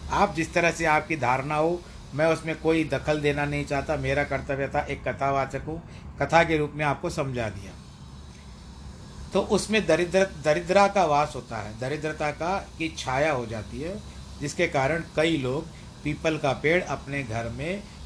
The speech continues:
या अपने आंगन में या किसी भी स्थान पर जो उनके घर में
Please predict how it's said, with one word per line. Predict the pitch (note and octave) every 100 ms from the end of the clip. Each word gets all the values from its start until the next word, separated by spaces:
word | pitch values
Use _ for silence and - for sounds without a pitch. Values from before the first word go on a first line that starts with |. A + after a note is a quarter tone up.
| G#2+
या | C3+ D3
अपने | C#3+ C#3 C#3 C3+
आंगन | A#2 A2+ B2 B2
में | B2 D3+ F#3 - - C3+
या | C#3+
किसी | C#3 C3+ C#3+ C#3
भी | C3+
स्थान | - A#2 B2+ C3
पर | D#3 D#3+
जो | C#3+
उनके | D3+ C#3 C#3 C#3+
घर | G#2+ A2 A2
में | B2+ A#2+